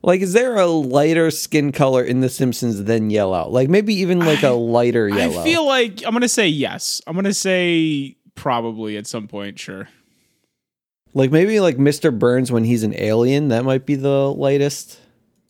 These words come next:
Speaker 1: Huh.
Speaker 2: I feel like, uh, bud, you have, again, you, uh, do you understand how long The Simpsons has been on for?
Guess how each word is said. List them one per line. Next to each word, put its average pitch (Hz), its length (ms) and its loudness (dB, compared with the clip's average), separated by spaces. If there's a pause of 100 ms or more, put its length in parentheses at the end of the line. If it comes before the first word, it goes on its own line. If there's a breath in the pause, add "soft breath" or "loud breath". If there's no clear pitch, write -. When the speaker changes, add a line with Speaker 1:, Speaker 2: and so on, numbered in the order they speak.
(120)
Speaker 1:
Huh. 107 260 -4
Speaker 2:
I - 40 -20
feel 262 200 -6
like, 285 260 -2
uh, 226 240 -6
bud, 226 340 -2
you 240 180 -2
have, 262 280 0
again, 196 400 -2
you, 185 320 -10
uh, 208 60 -8
do 202 120 -10
you 285 120 -2
understand 262 360 -2
how 247 100 0
long 220 220 0
The 196 100 2
Simpsons 208 520 0
has 196 220 0
been 180 120 0
on 170 240 -2
for? 107 400 -12